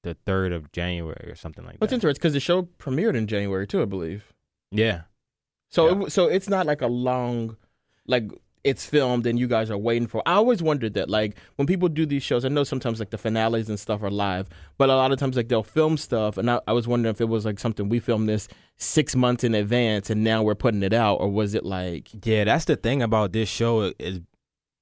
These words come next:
Speaker 1: it wasn't like an American Idol or, like, something where they film all year round and
Speaker 2: Yeah.
Speaker 1: you don't air for six months.
Speaker 2: Right,
Speaker 1: It was
Speaker 2: right.
Speaker 1: like, "Yo, we filming this day and it's airing on Thursday."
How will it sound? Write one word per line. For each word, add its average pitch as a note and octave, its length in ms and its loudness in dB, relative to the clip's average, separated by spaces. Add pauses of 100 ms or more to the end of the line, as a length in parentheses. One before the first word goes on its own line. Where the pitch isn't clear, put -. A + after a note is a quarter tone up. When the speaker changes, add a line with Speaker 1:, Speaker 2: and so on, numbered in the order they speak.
(160)
Speaker 1:
it A2+ 120 2
wasn't A#2 420 0
like G#2 340 0 (720)
an G#2+ 100 -2
American G2 480 -2
Idol F#2 360 -2
or, F2+ 280 -2
like, F2+ 220 -4
something G2 320 -4
where F#2+ 160 0
they G#2 100 2
film G#2 320 -2
all G2+ 180 0
year F#2+ 220 0
round G2 240 -2
and F#2 100 2
Speaker 2:
Yeah. B2 100 4
Speaker 1:
you G#2+ 40 2
don't G#2+ 220 0
air G2 180 0
for F#2 100 -8
six - 300 -10
months. G2+ 240 0
Speaker 2:
Right, C3 120 4
Speaker 1:
It - 20 2
was A#2+ 100 2
Speaker 2:
right. G#2 120 2
Speaker 1:
like, D#2+ 120 -4
"Yo, G2 300 -2
we F2+ 180 -4
filming A#2 460 0
this A2 180 -2
day F2+ 300 0
and F#2 120 -4
it's F#2+ 140 -4
airing G2+ 300 0
on E2+ 140 -6
Thursday." F2 540 -6